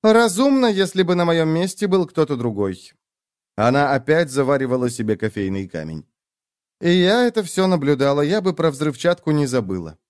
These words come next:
«Это я и пытался объяснить ему,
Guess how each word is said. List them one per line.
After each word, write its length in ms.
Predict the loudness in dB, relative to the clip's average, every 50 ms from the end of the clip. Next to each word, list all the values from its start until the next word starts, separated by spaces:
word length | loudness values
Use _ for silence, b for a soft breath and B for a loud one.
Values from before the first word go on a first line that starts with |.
| _ _ _ _ _ _ _ _ _ _ _ _ _ _ _ _
«Это 320 | 0 2 2 2 2 0 -2
я 200 | 0 2 0 0
и 120 | 0 -2
пытался 720 | -4 -4 -6 -4 0 0 2 2 2 0 -2 -2 -2 -2 0
объяснить 760 | 0 -4 -4 -4 -4 -6 -6 -6 -4 -4 -2 -2 -2 -4 -6
ему, 500 | -6 -6 -4 -4 -4 -4 -6 -8 _